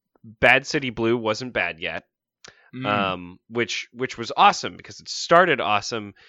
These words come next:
Speaker 1: but a cop who just d-, shoots people in a future city. I'm like, "This is like Dredd, only, like, also Escape from New York." I was really stoked about it. And I,
Speaker 2: <laughs>
Speaker 1: while I know how it ends,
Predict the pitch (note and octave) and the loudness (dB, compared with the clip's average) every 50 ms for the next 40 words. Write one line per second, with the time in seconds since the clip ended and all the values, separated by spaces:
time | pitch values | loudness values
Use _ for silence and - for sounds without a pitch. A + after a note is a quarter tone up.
0 | _ _ _ - A#2+ G#2 G2 - - - D3+ C#3+ C#3 C3+ C#3 B2+ G#2+ A2 G2 - | _ _ _ -6 -6 -6 -6 -6 -2 2 4 4 4 4 0 -6 -8 -8 -8 -8
1 | - - _ _ _ _ _ _ - B2 A#2 A2+ - - - - - - - E3 | -10 -14 _ _ _ _ _ _ -20 -20 -20 -14 -12 -10 -8 -6 -6 -4 -2 -2
2 | E3 D#3+ - - - - - A#2 G2+ - G2 F#2 F2 E2+ E2+ D#2+ - _ - C3 | -2 -2 -4 -8 -10 -8 -6 -6 -6 -4 -6 -6 -4 -6 -8 -10 -12 _ -12 -10
3 | C3+ C3+ - - A#2 G2+ - - - A2 F2+ E2 E2 E2+ F2+ G2 F#2+ F2+ F2+ - | -8 -8 -6 -6 -6 -8 -8 -6 -6 -4 -4 -4 -6 -10 -10 -10 -10 -10 -10 -8
4 | - D3+ D3 - D3+ C#3+ D3 D#3 C#3+ C#3 C3+ C3+ _ - E3 F3 G3 E3+ C3 G2 | -6 -6 -6 -6 -8 -4 -2 -2 -2 -2 -4 -10 _ -4 0 4 6 6 6 4
5 | F2 F#2 G2 G2 G#2 G#2 G2+ G2 G2 F#2+ G2 G2 F2 F2 F2 - _ _ G2+ G2 | 2 -2 -6 -6 -6 -6 -6 -6 -6 -6 -6 -4 -4 -4 -6 -8 _ _ -8 -8
6 | G2 G2 - - A2 G#2 G#2 - - B2 A2+ G#2+ - - A2 A2+ A#2 A2+ A2+ B2 | -8 -8 -8 -8 -8 -8 -10 -8 -6 -6 -6 -6 -6 -10 -12 -10 -10 -6 -2 -2
7 | A2 E2 - - - D2 F2 G2+ A2 A#2 C#3 D3 C#3 C3+ C3 - - C3 A#2+ A#2 | -2 -2 -4 -10 -18 -20 -18 -20 -14 -10 -10 -8 -8 -8 -10 -8 -6 -6 -6 -6
8 | - - G#2+ A2 G#2+ G#2 G2 E2 - - C3+ D#3+ D3+ C3 - C3 C#3 C3 - A#2+ | -6 -8 -4 -2 -2 -2 -2 -4 -8 -4 -2 -2 -2 0 -2 -4 -4 -4 -6 -8
9 | A#2+ B2 C#3 D#3 D#3 D#3 D3+ D3 D#3+ E3 F3 E3+ E3 D#3 D3+ D3 C3+ - - D#3 | -2 2 2 4 4 2 2 2 2 4 4 4 4 4 4 2 2 0 2 2
10 | D3 C3+ A2+ G#2 G2+ G2 G2 - - | 2 2 2 0 -6 -12 -16 -18 -18